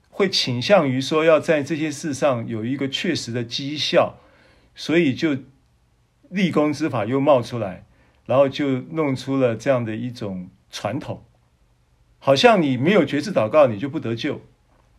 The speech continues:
或者反过来逻辑推理，就是你一定要决志祷告你才得救，这，这两面逻辑了。那你决志祷告才算数啊，等等。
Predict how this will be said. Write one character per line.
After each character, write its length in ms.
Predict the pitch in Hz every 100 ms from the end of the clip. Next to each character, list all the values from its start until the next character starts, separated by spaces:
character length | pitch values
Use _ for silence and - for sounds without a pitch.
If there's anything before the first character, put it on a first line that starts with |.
| _ _ _ _ _ _ _ _ _ _ _
或 240 | - 269
者 260 | 180 147 127
反 240 | 120 127
过 140 | 147 214
来 180 | 151 160
逻 240 | 156 151
辑 160 | 165 151
推 180 | 165
理， 140 | 170 120
就 100 | 139
是 120 | 143
你 160 | 135 143
一 80 |
定 160 | 202 226
要 120 | 226
决 160 | 180 151
志 80 | 185
祷 160 | 131
告 140 | 160 147
你 140 | 113
才 180 | 107 123
得 160 | 131
救， 340 | 120 151 113 - _ _ _ _ _ _ _ _ _ _ _ _ _ _
这， 220 | - 170 127 - _
这 120 | - 175
两 200 | 131 127
面 180 | 165
逻 160 | 127 123
辑 180 | 127 98
了。 200 | 90 87 _ _ _ _ _ _ _ _ _ _ _ _ _ _ _
那 100 | 185
你 220 | 190 160
决 160 | 143 185
志 80 | 214
祷 160 | 160
告 100 | 196
才 140 | 147 147
算 280 | - 190
数 380 | 160 - 190 - _ _ _ _ _ _ _ _ _ _ _ _
啊， 140 | 117 113
等 200 | 127 175
等。 200 | 120